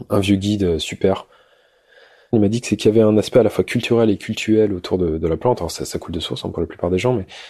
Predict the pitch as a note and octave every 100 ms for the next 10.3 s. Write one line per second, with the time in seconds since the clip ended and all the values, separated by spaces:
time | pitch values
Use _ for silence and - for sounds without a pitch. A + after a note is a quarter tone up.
0 | _ G#2 - A2 - A#2+ G#2+ G#2+ A#2+ A2
1 | F#2+ G#2 G2+ G2 F#2 - _ _ _ G2
2 | A2+ A2+ A#2 G#2+ G#2+ G2+ A#2 G#2 G2+ F#2+
3 | F#2+ G#2 - G#2 F#2+ G2 F#2 - G2+ -
4 | - - - - C3 - C3+ - G2 G2+
5 | A2+ - B2 B2 - A2+ G2 - - G#2
6 | - A2+ A#2 A2 G2 F#2 F2+ F#2+ G#2+ A2+
7 | - F2 - F#2 E2+ F2+ D#2+ F#2+ F#2+ E2
8 | - F2 D#2+ E2+ E2+ D#2 - G2 F#2+ -
9 | F2 D#2+ D#2 E2 F2+ D#2 - D#2+ E2 D2+
10 | - E2 F#2